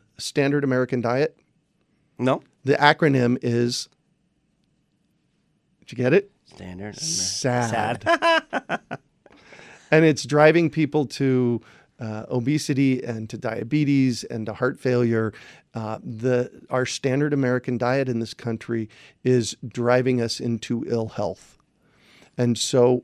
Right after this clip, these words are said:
Speaker 1: a lot of the people that I interact with are the baby boomers that are starting to bump up against health issues. That's me. I'm fifty-eight years old. I eat really well, and I'm still starting to bump up against things that are saying to me,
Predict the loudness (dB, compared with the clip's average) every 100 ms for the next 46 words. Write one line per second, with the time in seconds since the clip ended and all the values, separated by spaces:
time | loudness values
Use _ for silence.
0 | -2 0 2 4 4 2 0 -2 0 0
1 | 2 2 2 0 0 -2 -2 0 2 2
2 | 0 -4 -4 -2 2 2 2 0 -2 0
3 | -4 -4 -4 -4 -2 -2 0 -2 -2 -4
4 | -2 -4 -2 -4 -4 -4 -4 -4 -2 -4
5 | -2 -4 -6 -20 -2 0 4 4 4 -2
6 | _ _ -4 0 0 2 2 4 2 2
7 | 2 2 0 0 0 0 0 2 2 2
8 | 0 0 -12 -12 -2 2 2 0 -2 -2
9 | 0 0 2 0 -2 -2 -2 0 -2 -2
10 | -2 -2 -2 -2 -2 -2 -2 -2 -2 -2
11 | -2 0 -2 -2 0 0